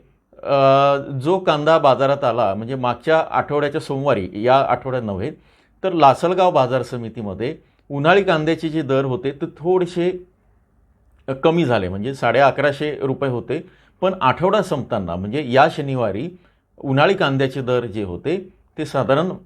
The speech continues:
साडेबाराशे रुपये सरासरीपर्यंत पोहोचले. या आठवड्यामध्ये सोमवारपासनं जी आवक होती आहे ती संपूर्ण राज्यामध्ये साधारण सोमवारी झाली होती ती एक लाख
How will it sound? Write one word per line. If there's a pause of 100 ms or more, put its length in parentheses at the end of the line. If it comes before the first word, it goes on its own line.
(140)
साडेबाराशे
रुपये
सरासरीपर्यंत
पोहोचले. (1160)
या
आठवड्यामध्ये
सोमवारपासनं (360)
जी
आवक
होती
आहे (380)
ती
संपूर्ण
राज्यामध्ये (120)
साधारण (360)
सोमवारी
झाली
होती
ती
एक
लाख